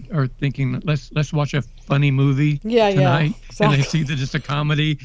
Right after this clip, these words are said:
Speaker 1: that's not exactly the kind of comedy that a lot of people
Speaker 2: <laughs>
Speaker 1: are
Speaker 2: Right.
Speaker 1: prepared for.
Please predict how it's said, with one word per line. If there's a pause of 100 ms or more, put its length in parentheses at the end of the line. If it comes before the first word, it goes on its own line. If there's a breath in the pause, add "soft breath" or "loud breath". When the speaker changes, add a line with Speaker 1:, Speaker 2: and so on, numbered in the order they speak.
Speaker 1:
that's
not
exactly
the
kind
of
comedy
that
a
lot
of
people (100)
Speaker 2:
<laughs>
Speaker 1:
are
Speaker 2:
Right.
Speaker 1:
prepared
for.